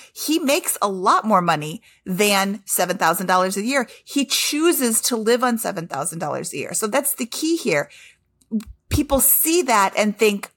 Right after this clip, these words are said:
"Oh, that's what I have to do." No, you can do whatever you want. And I love what Paula Pant says, "You can afford anything. You can't afford everything." So figure out what you want to keep in your life.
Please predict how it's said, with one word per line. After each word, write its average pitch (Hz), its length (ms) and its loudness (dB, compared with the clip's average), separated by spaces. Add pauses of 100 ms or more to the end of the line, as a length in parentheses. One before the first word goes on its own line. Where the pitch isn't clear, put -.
"Oh, 196 240 4
that's 185 320 0
what 208 100 0
I 156 100 0
have - 400 -6
to 196 100 -6
do." - 360 -14
No, 453 460 0
you 339 140 -2
can 302 180 0
do 220 240 0
whatever 254 640 0 (280)
you 247 200 0
want. 320 280 2
And 214 240 2
I 220 140 4
love 214 380 0
what 233 200 2
Paula 233 360 2
Pant 240 280 -2
says, 170 280 -2
"You 202 80 -4
can 233 160 0
afford 226 400 0 (160)
anything. 180 680 2 (240)
You 214 140 0
can't - 280 -2
afford 170 480 0
everything." 175 800 -2 (240)
So 226 220 0
figure 247 340 0
out 226 160 2
what 180 300 2
you 226 100 0
want 196 220 2
to - 80 -2
keep - 500 -4
in 190 160 2
your 202 160 0
life. - 540 -4